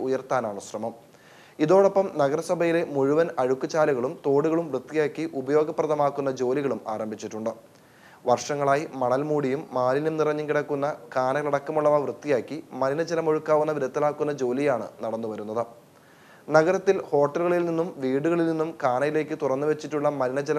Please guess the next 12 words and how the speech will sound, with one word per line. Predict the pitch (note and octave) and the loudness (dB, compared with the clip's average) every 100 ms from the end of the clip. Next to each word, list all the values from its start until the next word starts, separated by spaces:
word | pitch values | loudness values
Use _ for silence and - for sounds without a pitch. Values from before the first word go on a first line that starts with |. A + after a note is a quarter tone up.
| D3 | 0
കുഴലുകൾ | C#3 C3 A#2 B2+ - | 0 2 0 -2 -2
അടയ്ക്കണമെന്നും | A#2+ A#2+ D3 B2+ B2 D#3+ - - - - C3+ | -2 -2 -4 -4 -6 -10 -20 -20 -20 -6 0
അനധികൃതമായി | C#3+ F3 G3 F#3 F3 F3 E3+ | 4 6 6 6 4 2 0
കാനകളിലേക്ക് | D3 C3+ D3+ E3 E3 E3 | 0 2 2 0 -2 -2
സ്ഥാപിച്ചിട്ടുള്ള | - D3+ D3+ D3 D#3+ D#3 D#3 | 0 2 2 -4 -2 0 2
പൈപ്പുകൾ | C#3 C3+ C#3+ D#3+ D3 | 0 0 0 0 0
നീക്കം | C3 B2+ E3+ D#3+ | -4 -4 -6 -4
ചെയ്യണമെന്നും | E3 D#3 D#3 D3+ | -2 0 -2 0
ആവശ്യപ്പെട്ട് | C#3+ C3+ C3+ A2+ F#2+ - - - - C3+ | 0 -2 -6 -6 -6 -8 -20 -20 2 4
ബന്ധപ്പെട്ടവർക്ക് | C#3+ E3 E3 D#3+ D3 C3+ C3 C3 | 6 4 4 4 4 2 -2 -2
നോട്ടീസ് | B2+ B2+ A#2+ A2+ | -4 -4 -6 -6
നൽകിയിട്ടുണ്ട്. | G#2+ G#2 G2+ A2 | -6 -6 -6 -2